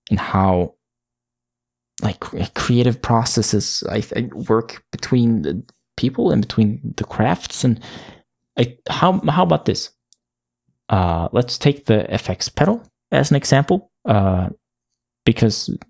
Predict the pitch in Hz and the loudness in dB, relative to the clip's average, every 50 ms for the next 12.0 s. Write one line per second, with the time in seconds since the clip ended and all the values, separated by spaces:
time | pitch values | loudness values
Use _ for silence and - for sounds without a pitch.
0 | 208 - _ - - 123 120 117 107 110 107 104 98 95 92 107 117 - 113 85 | -18 -16 _ 0 2 2 4 4 4 4 4 4 4 4 4 4 4 2 2 2
1 | 73 95 92 90 90 87 - 85 85 - - 104 95 - - 92 - - - 90 | 2 2 2 2 2 2 2 0 2 2 2 2 2 2 0 -2 -2 -2 -2 -4
2 | - - - 95 - - 98 92 92 92 92 87 - - - - - 98 87 85 | -4 -2 -2 -2 0 2 2 2 4 2 2 0 -2 -4 -4 -2 0 0 0 0
3 | - - 90 92 95 85 - - 95 - - 90 80 - 85 78 - - - 92 | 0 0 0 2 2 2 0 0 0 0 0 0 2 2 0 0 0 0 0 0
4 | 90 87 - - - - 90 95 82 - - - - - - - - - - _ | 0 0 -2 -6 -4 -2 -2 0 -2 -2 -6 -12 -20 -20 -20 -20 -20 -20 -20 _
5 | _ _ _ _ - - - - - 80 - - - - - - - _ _ _ | _ _ _ _ -14 -12 -8 -6 -6 -6 -6 -8 -12 -14 -14 -16 -18 _ _ _
6 | _ _ _ _ _ _ _ _ - - _ _ _ _ _ _ _ _ _ _ | _ _ _ _ _ _ _ _ -20 -20 _ _ _ _ _ _ _ _ _ _
7 | _ _ _ _ _ _ _ _ _ _ _ _ _ _ _ _ _ _ _ _ | _ _ _ _ _ _ _ _ _ _ _ _ _ _ _ _ _ _ _ _
8 | _ _ _ _ _ - 71 - - _ _ - - - - - - - _ _ | _ _ _ _ _ -8 -8 -8 -8 _ _ -8 -8 -8 -8 -10 -12 -12 _ _
9 | _ - - - 127 123 120 - 131 127 113 - 123 123 120 117 113 110 - - | _ -6 -4 -4 -2 -2 0 2 2 2 2 2 2 2 2 2 0 0 2 2
10 | 143 135 147 127 113 117 117 113 107 - - - 98 95 90 - 113 - - - | 4 4 6 6 6 6 4 2 2 0 0 2 2 2 2 2 2 2 2 2
11 | 92 85 85 80 - - - 101 95 85 82 90 98 95 95 87 - 87 87 | 0 0 0 -2 -2 0 0 0 2 2 2 2 2 2 2 2 0 -2 -2